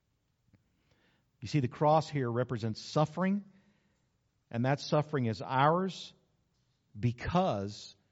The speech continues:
we have a relationship with Jesus Christ. Christ doesn't call his disciples to himself to make their lives easy and to make their lives prosperous, but to make them holy and productive. So the willingness for you and I to take up our cross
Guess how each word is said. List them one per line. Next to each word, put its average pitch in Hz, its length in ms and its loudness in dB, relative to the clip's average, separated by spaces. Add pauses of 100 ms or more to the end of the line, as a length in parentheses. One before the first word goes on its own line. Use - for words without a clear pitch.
(240)
we 120 180 0
have 127 200 0
a 202 60 -4
relationship 113 840 -2
with 95 120 -6
Jesus 98 320 -6
Christ. 101 500 -8 (460)
Christ 151 320 2
doesn't 143 300 0
call 151 260 2
his 147 100 0
disciples 151 520 -2
to 151 120 -4
himself 151 400 -2
to 139 80 -4
make 139 240 0
their 131 100 -4
lives 135 360 0 (300)
easy 160 480 4
and 135 100 2
to 110 60 2
make 135 180 2
their 139 100 0
lives 131 280 2
prosperous, 160 760 2 (280)
but 123 140 -2
to 117 80 0
make 131 360 2
them 135 180 2
holy 160 800 0 (420)
and 113 220 -2
productive. 98 800 -6 (2250)
So 131 200 -2
the 120 60 2
willingness 156 460 4
for 139 160 -4
you 151 180 2
and 147 80 4
I 143 140 4
to 123 80 -2
take 151 240 -2
up 143 140 -4
our 123 100 2
cross 131 440 -2